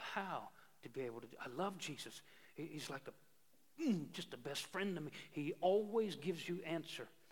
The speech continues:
even in the place of correction. And he said in the last verse of verse twenty-one, "However, this kind does not go out except by prayer and fasting." We've turned it into a time frame.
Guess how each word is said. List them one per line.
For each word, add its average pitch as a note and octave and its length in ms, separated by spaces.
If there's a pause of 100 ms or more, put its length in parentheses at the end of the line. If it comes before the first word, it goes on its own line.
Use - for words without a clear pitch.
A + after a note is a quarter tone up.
(160)
even F#3 240
in G3 100
the F3+ 80
place F3 360
of - 120
correction. F3 500 (1400)
And A#2+ 80
he F3+ 160
said F3 400
in C#3 80
the B2+ 100
last D3 480
verse F#3+ 340 (280)
of - 60
verse C#3+ 200
twenty-one, D3+ 440 (220)
"However, E3+ 460
this D#3+ 240
kind E3+ 320
does C3+ 200
not E3+ 240 (100)
go F3 220
out F#3+ 280 (400)
except - 640
by C3 300 (280)
prayer D#3 560 (400)
and G#2+ 100
fasting." - 640 (1400)
We've B3 260
turned A3 300
it F#3 120
into F3 380
a D3 120
time G3+ 500
frame. D3+ 340